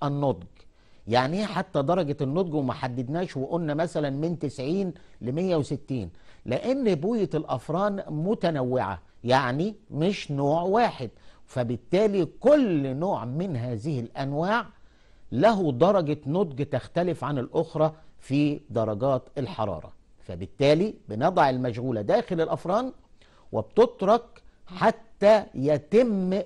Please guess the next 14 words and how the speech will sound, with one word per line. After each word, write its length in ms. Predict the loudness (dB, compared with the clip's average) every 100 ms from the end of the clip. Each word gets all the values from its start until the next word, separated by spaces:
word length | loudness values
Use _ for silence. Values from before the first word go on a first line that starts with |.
| -4
جفافها 720 | 0 0 4 0 0 -8 -12 -14 -20 -8 -2
أو 220 | 0 2
يتم 580 | 0 0 0 0 2 0
إنضاجها، 760 | 0 -2 2 2 2 -2 -12 -16 -20 -20 -16 0
والإنضاج 720 | 0 0 -2 -2 4 4 4
هو 300 | 0 -4 -2
إتمام 840 | -2 -4 -6 -4 -2 2 0 0 -6 -12 0
طبقة 440 | 2 4 0 -2 -6 -6
جفاف 500 | -6 -4 -2 -2 -2
الدهان، 500 | -6 -6 -6 -6 -10 -16 -20 -20 -8
يعني 460 | -2 -2 -2 -6 -6
الدهان 500 | -6 -4 -2 -4 -2
بيتم 480 | -4 -2 -4 -2
جفافه 560 | -4 -6 -6 -6 -6 -6